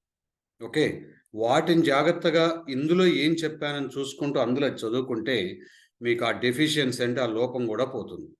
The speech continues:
కాబట్టి వ్యవసాయ రంగం, అనుబంధ రంగాలు అనే దాంట్లో చూపిస్తూ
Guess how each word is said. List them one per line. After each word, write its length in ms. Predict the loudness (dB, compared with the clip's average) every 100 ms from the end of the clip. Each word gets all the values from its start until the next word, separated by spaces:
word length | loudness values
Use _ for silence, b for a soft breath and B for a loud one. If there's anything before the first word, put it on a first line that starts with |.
| _ b b b 2
కాబట్టి 300 | 4 4 4
వ్యవసాయ 520 | 4 4 4 4 6
రంగం, 400 | 4 4 2 0
అనుబంధ 440 | -2 -2 -2 -2
రంగాలు 380 | -2 0 0 -2
అనే 140 | -4 -4
దాంట్లో 360 | -4 -4 -4 -4
చూపిస్తూ 540 | -4 -4 -4 -6 -6